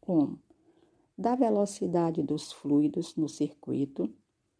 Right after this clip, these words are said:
a temperatura da água e o tipo de jato.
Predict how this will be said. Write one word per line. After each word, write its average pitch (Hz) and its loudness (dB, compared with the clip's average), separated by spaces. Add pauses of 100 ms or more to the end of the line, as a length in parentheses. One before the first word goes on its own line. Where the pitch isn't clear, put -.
(580)
a 170 -4
temperatura 190 -2
da 147 -2
água 151 -4 (420)
e 214 0
o 359 4
tipo 170 -2
de 254 -2
jato. 202 -6